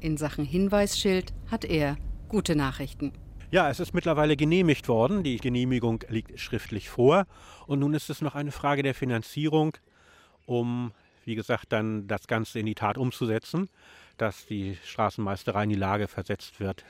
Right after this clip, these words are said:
Speaker 2: das Schild dann auch oder die beiden Schilder an beiden Ufern, damit das dann auch aufgestellt werden kann.
Speaker 1: Und auch die Fähre ist in Betrieb. Es ist Wochenende und das ist mein Glück, denn das neue Konzept sieht einen deutlich reduzierten Betrieb nur noch an den Wochenenden vor.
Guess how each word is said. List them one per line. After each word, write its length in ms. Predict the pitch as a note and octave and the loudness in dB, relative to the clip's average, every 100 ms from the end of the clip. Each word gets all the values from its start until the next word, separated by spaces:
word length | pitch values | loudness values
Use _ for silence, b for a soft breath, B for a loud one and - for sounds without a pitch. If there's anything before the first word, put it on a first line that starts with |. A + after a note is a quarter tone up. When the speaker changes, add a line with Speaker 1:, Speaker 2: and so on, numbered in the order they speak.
| - | -14
Speaker 2:
das 140 | - | -12
Schild 240 | - G#2+ F#2+ | -6 -4 -4
dann 100 | F2+ | -4
auch 200 | E2+ - | -6 -6
oder 120 | E2+ | -6
die 120 | F2 | -6
beiden 380 | E2+ F#2+ A#2 B2 | -2 2 2 2
Schilder 500 | - C3 B2+ C3 B2+ | 4 6 6 4 0
an 140 | G2+ E2 | -8 -8
beiden 320 | D#2 F#2+ G#2+ | -6 -4 -4
Ufern, 420 | G2+ - G2+ G2 B B B B B - | -4 -2 0 -2 B B B B B -4
damit 260 | F#2 F#2 | -2 -2
das 220 | F2+ - | -6 -4
dann 160 | - F2 | -4 -4
auch 260 | D#2 - - | -4 -8 -4
aufgestellt 600 | G2 - - - - - | -4 -4 -8 -8 -10 -12
werden 160 | D#2+ | -16
kann. 180 | - - _ | -16 -18 _
Speaker 1:
Und 340 | B3 D4 D4+ G3 - | 6 6 6 -4 0
auch 240 | F3 D#3 | 0 0
die 160 | - G#3+ | -2 -2
Fähre 420 | - D#3+ D#3 D#3 | 0 0 2 0
ist 300 | D#3+ - - | -2 -6 -4
in 180 | D#3+ D#3 | -2 0
Betrieb. 480 | G3 - - C#3 - - - | -2 -4 -6 -8 -10 -14 -12
Es 140 | D#3 | -8
ist 240 | D#3 - | -8 0
Wochenende 600 | F3 G3+ A3+ G#3+ A3 A3 - | 2 2 2 4 4 2 0
und 180 | F#3+ | -2
das 120 | E3+ F3 | -2 -4
ist 200 | - G#3 | -4 0
mein 240 | G3 G3+ | 2 2
Glück, 280 | G3+ G#3 - - | 2 0 -4 -8
denn 100 | C#3+ | -6
das 160 | C3+ - | -6 -2
neue 260 | F3 F#3 G3 | 2 2 2
Konzept 580 | G3 F3+ G#3+ A3 _ | 2 2 0 -2 _
sieht 160 | G#3+ F3 | -4 0
einen 200 | F3+ F#3 | 2 4
deutlich 500 | F#3 A3 A#3+ A3+ - | 6 4 4 0 0
reduzierten 680 | F3 F#3+ - G3+ F#3+ G3+ F#3+ | -2 0 0 0 2 2 2
Betrieb 460 | F#3 - D#3+ - - | -2 -4 -4 -4 -2
nur 220 | E3+ D3+ | 2 4
noch 240 | C#3+ C#3 | 2 -2
an 100 | - | 0
den 220 | F3 F#3+ F#3+ | 2 4 4
Wochenenden 500 | F#3 D3 C#3 C#3 C#3+ | 2 0 0 -2 -4
vor. 380 | - C#3 D3+ | -4 -8 -8